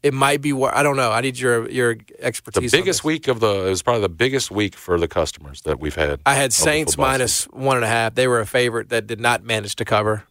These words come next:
Speaker 1: Br-, like, amazing how that happens. I have the one freaking favorite that didn't win. Uh, <laughs> they're, they're a joke.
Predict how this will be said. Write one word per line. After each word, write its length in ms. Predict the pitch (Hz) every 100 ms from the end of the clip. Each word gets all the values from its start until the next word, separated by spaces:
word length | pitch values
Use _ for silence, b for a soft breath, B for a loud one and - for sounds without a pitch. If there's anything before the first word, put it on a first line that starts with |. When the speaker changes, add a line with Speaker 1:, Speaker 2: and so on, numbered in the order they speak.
| -
Speaker 1:
Br-, 300 | 113 127 139
like, 260 | 123 120 -
amazing 520 | 117 117 123 107 104
how 200 | 110 110
that 160 | 113
happens. 360 | 110 107 110 107
I 100 | 110
have 160 | 120 107
the 100 | 104
one 220 | 117 113
freaking 460 | - 131 127 127
favorite 340 | - 117 110 110
that 160 | 113
didn't 260 | 110 113 107
win. 280 | 107 107 117 b b b b
Uh, 440 | 117 113 113 113 - - 214 - - B B
<laughs> 200 | B B
they're, 240 | 143 151 143
they're 200 | 151 139
a 60 |
joke. 380 | 117 127 120 -